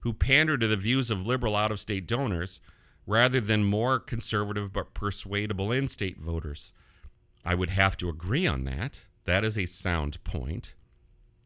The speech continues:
I would also point out, though, networks like C N N loved Beto O'Rourke in Texas and loved Amy McGrath in Kentucky. So to say, "Oh, small donors ruin things," well,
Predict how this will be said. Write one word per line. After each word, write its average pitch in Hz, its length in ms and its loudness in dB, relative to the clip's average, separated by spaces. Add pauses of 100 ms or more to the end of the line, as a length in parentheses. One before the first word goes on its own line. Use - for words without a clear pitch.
(100)
I 165 120 8
would 165 120 8
also 208 320 6
point 147 360 4
out, 123 240 2
though, 107 380 0 (500)
networks 220 580 6
like 190 160 4
C 208 240 2
N 208 80 6
N 262 300 4 (120)
loved 294 560 6
Beto 226 240 10
O'Rourke 214 480 6
in 190 120 -2
Texas 196 520 -2 (120)
and 220 240 6
loved 247 400 8
Amy 160 240 4
McGrath 131 480 2
in 120 100 -2
Kentucky. 120 720 -2 (1800)
So 190 240 0
to 175 80 2
say, 185 420 2
"Oh, 131 420 2 (460)
small 190 400 0
donors 165 460 2
ruin 156 380 2
things," 95 400 -2
well, - 400 -2